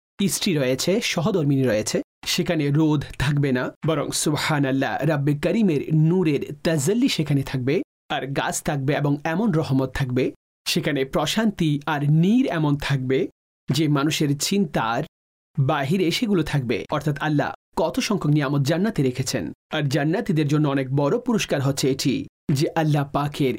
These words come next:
দিদারও জান্নাতবাসীরা জান্নাতে লাভ করবেন। সুবহানাল্লাহ, জান্নাতীদের আল্লাহর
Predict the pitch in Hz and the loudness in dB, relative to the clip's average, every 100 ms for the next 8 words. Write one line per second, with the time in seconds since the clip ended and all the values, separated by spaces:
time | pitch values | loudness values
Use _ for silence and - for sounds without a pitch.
0 | - 147 131 160 151 131 131 165 - - | -2 -2 2 2 2 2 2 2 0 -10
1 | _ _ _ _ 135 156 151 180 139 135 | _ _ _ _ 0 2 2 2 0 -4
2 | - 135 107 - 147 156 151 147 127 123 | -2 -2 -2 -2 0 2 2 2 -2 -2
3 | - 175 247 - - 131 107 - - 127 | -2 0 0 -2 -2 -2 0 -2 -2 0
4 | 151 151 165 151 139 - 143 131 90 | 2 2 0 0 0 0 0 0 -2